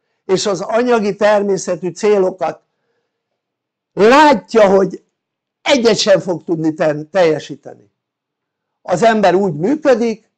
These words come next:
hogy amint elveszíti az életének az értelmét, már pedig azok a célok, akkor már is rövid időn belül dobja föl a talpát. Hogy miben,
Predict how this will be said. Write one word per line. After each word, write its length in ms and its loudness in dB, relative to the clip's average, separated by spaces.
hogy 220 -6
amint 680 0
elveszíti 1120 0
az 260 -4
életének 800 2
az 220 -14
értelmét, 800 -2
már 420 -2
pedig 340 -2
azok 320 -6
a 120 -12
célok, 580 -12
akkor 840 0
már 500 2
is 460 -4
rövid 380 2
időn 320 0
belül 320 0
dobja 380 -4
föl 200 -12
a 100 -12
talpát. 540 -14
Hogy 160 -20
miben, 680 0